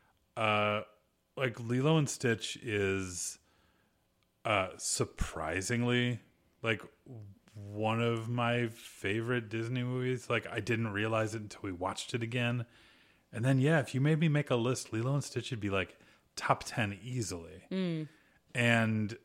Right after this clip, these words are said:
Speaker 1: How to Train Your Dragon, like, after we watched, after, like, this movie ended, and I was like, I might have a, I might have a favorite movie. This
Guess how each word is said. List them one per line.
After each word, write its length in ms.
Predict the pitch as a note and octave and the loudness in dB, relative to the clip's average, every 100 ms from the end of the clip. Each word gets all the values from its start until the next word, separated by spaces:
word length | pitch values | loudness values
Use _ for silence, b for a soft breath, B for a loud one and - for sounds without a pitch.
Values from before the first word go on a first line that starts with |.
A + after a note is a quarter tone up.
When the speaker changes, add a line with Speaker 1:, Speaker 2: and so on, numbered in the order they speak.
| _ | _
Speaker 1:
How 260 | - - B2+ | -8 0 0
to 60 | C3+ | 2
Train 220 | F3 D#3 | 2 4
Your 100 | C#3 | 4
Dragon, 640 | G#2+ F#2 F#2+ D3 D#3 D3 - _ _ _ _ _ _ _ _ _ _ _ - | 2 0 0 -2 0 -2 -4 _ _ _ _ _ _ _ _ _ _ _ 2
like, 280 | C#3 A#2+ - | 4 4 2
after 280 | C3 B2+ - | 2 4 4
we 120 | D3+ C#3 | 6 8
watched, 360 | G#2 G#2 A2 - - | 8 6 4 -2 4
after, 280 | C#3 - E3 | 4 6 6
like, 260 | D#3 C#3+ | 6 6
this 200 | D3 E3 F3+ | 4 4 4
movie 240 | E3 D3+ | 4 6
ended, 360 | A2+ A#2+ D3+ D3 | 6 6 4 4
and 240 | - A#2+ | 0 4
I 100 | A2+ | 4
was 120 | A2 G#2+ | 4 4
like, 280 | A2 G#2 - _ _ _ _ _ _ _ _ _ _ _ - | 2 2 -6 _ _ _ _ _ _ _ _ _ _ _ -2
I 40 | |
might 200 | A#2+ D#3+ | 4 4
have 100 | G#3 | 4
a, 100 | C#3+ - _ _ _ - _ _ B2+ | 2 -4 _ _ _ -20 _ _ -6
I 60 | A#2 | 0
might 160 | D3 | 4
have 100 | D#3+ | 6
a 120 | C#3+ - - _ - | 4 -2 -16 _ -4
favorite 360 | A#2 B2 B2+ | -2 2 2
movie. 360 | A2 A#2 D#3+ | 2 0 2
This 80 | F3+ | 0